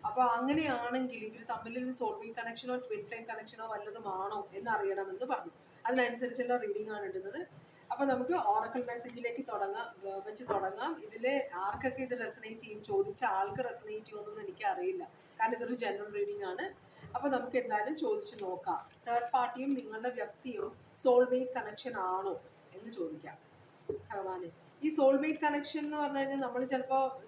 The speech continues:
ഞാൻ, അത് എങ്ങനെയാണെന്നറിയോ, സോൾമേറ്റ് കണക്ഷൻ എന്ന് പറയുമ്പോൾ നമ്മളുടെ പൂർവ്വജന-, ജന്മങ്ങളിലുള്ള ബന്ധമാണ്. അപ്പോ ആദ്യം ആരോ മ-, ആരാണോ മരിക്കുന്നത്, ആ, അത്, ആ ആള് ആദ്യം ജനിക്കും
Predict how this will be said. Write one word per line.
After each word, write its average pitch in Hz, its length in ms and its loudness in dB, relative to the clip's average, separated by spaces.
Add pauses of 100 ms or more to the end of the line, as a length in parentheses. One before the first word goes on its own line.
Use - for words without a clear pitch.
ഞാൻ, 262 160 0
അത് 240 420 -4
എങ്ങനെയാണെന്നറിയോ, 277 560 0
സോൾമേറ്റ് 262 560 -2
കണക്ഷൻ 247 340 0
എന്ന് 254 120 -4
പറയുമ്പോൾ 208 340 -2
നമ്മളുടെ 196 440 2 (320)
പൂർവ്വജന-, 277 720 6
ജന്മങ്ങളിലുള്ള 220 720 0
ബന്ധമാണ്. 196 720 -4 (440)
അപ്പോ 311 340 8
ആദ്യം 247 400 6
ആരോ 277 280 6
മ-, 254 220 4
ആരാണോ 247 380 4
മരിക്കുന്നത്, 214 600 -4
ആ, 247 220 4
അത്, 226 300 4
ആ 214 480 -2
ആള് 202 120 2
ആദ്യം 214 480 -2
ജനിക്കും 185 400 -2